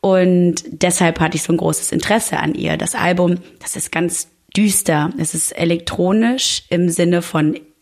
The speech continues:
elektroelektronisch. Da ist kein Techno, sondern da sind gebrochene Beats am Start. Und wenn ihre Musik im Club läuft, da knitzelt so richtig schön auf der Tanzfläche. Und deshalb war ich neugierig, wer steckt eigentlich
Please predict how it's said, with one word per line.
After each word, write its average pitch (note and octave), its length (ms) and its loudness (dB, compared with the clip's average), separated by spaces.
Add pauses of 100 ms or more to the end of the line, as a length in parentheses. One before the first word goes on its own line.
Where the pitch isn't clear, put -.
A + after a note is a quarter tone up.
(160)
elektroelektronisch. D3 1300 0
Da D3+ 140 2
ist D3+ 140 -2
kein E3+ 220 2
Techno, E3+ 440 0
sondern D#3 440 0
da D#3+ 160 0
sind E3+ 220 2
gebrochene F#3 480 0
Beats G#3 260 -2
am D#3+ 160 2
Start. D#3 400 0 (560)
Und F#3 300 2
wenn F3+ 300 2 (100)
ihre A3+ 240 2
Musik G3 400 0
im E3+ 160 0
Club F3+ 300 -2
läuft, F3 440 2 (180)
da D#3+ 300 2 (300)
knitzelt G3 640 0
so D#3 100 0
richtig E3 320 0
schön D3 220 2
auf D3+ 140 -2
der - 120 -4
Tanzfläche. - 680 0 (460)
Und G3 100 2
deshalb A#3 240 0
war A3 80 0
ich G#3+ 120 -4
neugierig, F#3+ 540 0
wer G#3 160 2
steckt F#3+ 400 -2
eigentlich E3+ 480 -4